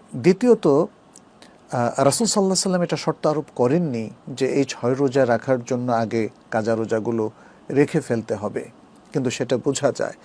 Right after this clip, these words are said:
সেটা হাদিস থেকে বোঝা যায়। এজন্যে কেউ যদি তার কাজা রোজাগুলো পরে রাখতে চান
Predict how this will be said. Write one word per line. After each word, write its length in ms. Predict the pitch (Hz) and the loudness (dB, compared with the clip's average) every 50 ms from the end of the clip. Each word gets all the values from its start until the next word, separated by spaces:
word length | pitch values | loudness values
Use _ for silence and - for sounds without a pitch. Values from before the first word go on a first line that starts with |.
| - - - - - | -20 -20 -20 -20 -12
সেটা 280 | - - 147 117 - 120 | -4 -4 -2 0 0 -2
হাদিস 360 | 104 113 117 104 131 123 - | -2 -2 -2 -2 -2 -4 -4
থেকে 240 | - - 127 - 117 | -4 -6 -6 -6 -6
বোঝা 300 | - 131 117 - 143 139 | -4 -4 -4 -4 -4 -2
যায়। 180 | 143 175 190 190 - - - - - - - | -2 -2 -2 -4 -8 -16 -20 -20 -20 -12 -8
এজন্যে 520 | 135 120 104 131 143 151 156 180 196 202 185 - - - | -6 -4 -4 -4 -4 -2 -2 -2 -2 -2 -6 -10 -4 4
কেউ 200 | - 156 202 208 | 6 8 8 8
যদি 420 | 170 160 123 101 117 117 117 123 - - - - - - | 8 6 4 4 2 -2 -2 -4 -6 -12 -20 -20 -2 0
তার 140 | 139 127 | 0 0
কাজা 360 | 117 - 127 127 123 123 147 143 | 0 0 -2 0 0 0 0 0
রোজাগুলো 500 | 151 143 143 147 147 139 151 147 156 147 - - | 2 2 2 2 2 2 0 0 -2 -2 -2 0
পরে 240 | - 120 123 147 160 | 2 4 6 6 6
রাখতে 320 | 165 160 151 - - - | 6 4 2 2 0 -2
চান 400 | 131 - - 127 131 131 139 - | 0 0 -2 -2 -2 -2 -4 -8